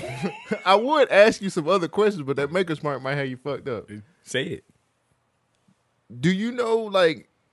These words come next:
Speaker 1: if this is going to help in any
Speaker 2: She's
Speaker 1: way?
Speaker 2: black and she's a woman.
Speaker 1: <laughs>
Speaker 2: What else you gotta, what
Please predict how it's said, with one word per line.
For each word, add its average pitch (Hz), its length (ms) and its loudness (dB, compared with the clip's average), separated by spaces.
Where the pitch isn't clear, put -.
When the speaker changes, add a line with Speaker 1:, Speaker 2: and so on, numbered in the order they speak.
Speaker 1:
if 160 320 0
this 170 200 0
is 170 140 -6
going 160 360 -6
to 120 360 -14
help 143 440 -6
in 277 140 -8
any - 80 -12
Speaker 2:
She's 226 400 4
Speaker 1:
way? 359 100 0
Speaker 2:
black 233 420 4
and 226 300 2
she's 196 220 0
a 143 80 6
woman. 156 580 4
Speaker 1:
<laughs> - 40 -20
Speaker 2:
What 220 180 2
else 233 180 6
you 226 80 -2
gotta, 202 560 2
what 160 360 0